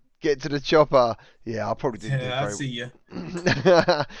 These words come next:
Speaker 1: probably didn't
Speaker 2: But
Speaker 1: do
Speaker 2: this
Speaker 1: very well.
Speaker 2: is, this is another game that I hope is cross by.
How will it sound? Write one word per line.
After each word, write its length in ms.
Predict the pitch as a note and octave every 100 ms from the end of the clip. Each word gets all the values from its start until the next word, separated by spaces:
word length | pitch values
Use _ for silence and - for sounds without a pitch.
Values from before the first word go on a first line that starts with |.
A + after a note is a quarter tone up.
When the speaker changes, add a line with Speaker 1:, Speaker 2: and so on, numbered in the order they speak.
| - D3+
Speaker 1:
probably 220 | F3 F3
didn't 80 | D3
Speaker 2:
But 100 | D3+
Speaker 1:
do 80 | C3
Speaker 2:
this 80 |
Speaker 1:
very 160 | A#2+ A#2
well. 200 | G#2+ C3+
Speaker 2:
is, 280 | C3 - C#3+ - - _
this 320 | G3 E3 A3
is 120 | F3+ D#3+
another 300 | D#3 D3+ C3+
game 260 | C3 C3
that 100 | B2+
I 120 | C3
hope 280 | C3 C3+ B2+
is 80 | B2
cross 400 | - B2+ B2 B2
by. 400 | - A#2+ B2+ B2+